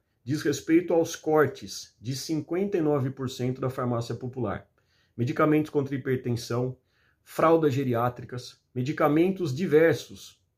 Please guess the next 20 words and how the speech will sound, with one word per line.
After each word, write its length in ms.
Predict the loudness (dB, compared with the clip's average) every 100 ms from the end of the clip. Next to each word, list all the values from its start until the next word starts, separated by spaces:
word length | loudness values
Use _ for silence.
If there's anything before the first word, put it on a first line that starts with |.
| _
que 140 | 0
eram 200 | 2 4
garantidos 640 | 4 2 2 -4 -2 0 0
à 60 |
população 540 | -2 -4 -4 -4 -2 -4
de 100 | 0
baixa 380 | 0 0 -2
renda 420 | -2 0 -2 -4 -12 _ _ _ _
para 160 | -4
tratar 580 | -2 -4 -4 -2 0 0
suas 220 | -2 -6
doenças, 760 | -2 0 0 -2 -8 -18 -20 _ _ _ _
serão 280 | 0 2
deixadas 800 | 2 0 2 2 2 0 -2 -12 _ _
à 200 | 0 2 0 -4
regalia, 640 | -4 0 0 2 0 -2 _ _ _ _ _
né, 200 | -2 0
dessa, 360 | 2 0 0 0
dessa 400 | -2 -2 -2 0 -2 -4 _ _ _ _ _ -2
causalidade 1160 | 4 4 4 2 2 2 2 4 4 -2 -8